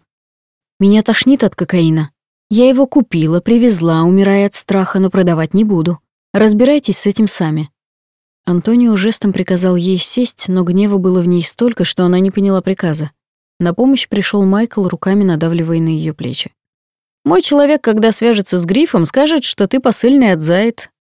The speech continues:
Он клюнет на это». «Кто такой Зайд?» не унималась она, продолжая вырываться из рук Майкла. «Хватит», прогремел голос Антонио. «Висконти убьёт нас, если узнает. Я не согласен, Найт, с твоим планом. Придумай другой».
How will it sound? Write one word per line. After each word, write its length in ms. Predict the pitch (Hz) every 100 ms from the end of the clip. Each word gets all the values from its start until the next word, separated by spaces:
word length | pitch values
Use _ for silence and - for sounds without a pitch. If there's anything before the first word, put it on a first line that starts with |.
| -
Он 160 | 226 240
клюнет 400 | 247 302 269 175
на 200 | 165 143
это». 220 | 131 151 _ _ _ _ _ _ _
«Кто 200 | - 294
такой 280 | 277 294 269
Зайд?» 540 | 247 262 175 - - _ -
не 120 | 190
унималась 540 | 190 190 190 170 156
она, 220 | 185 185 226
продолжая 560 | 180 160 160 185 180
вырываться 480 | 175 175 180 - 175
из 100 | 170
рук 160 | 175 190
Майкла. 440 | 175 151 156 151 _ _ _ _ _ _ -
«Хватит», 720 | 180 170 156 - 143 - _ _ _
прогремел 440 | 175 165 165 165 156
голос 320 | 156 156 -
Антонио. 460 | 151 151 151 160 - _ _ _ _ -
«Висконти 500 | 165 - 180 190 180
убьёт 400 | 160 160 196 214
нас, 220 | 156 -
если 220 | 151 -
узнает. 520 | 151 151 147 175 - _ _ -
Я 160 | 170 202
не 100 | 247
согласен, 540 | - 160 151 - 147
Найт, 200 | 151 143
с 80 | -
твоим 240 | - 147 147
планом. 400 | 147 147 151 - _ _ _
Придумай 380 | - 196 226 185
другой». 440 | 156 160 101 -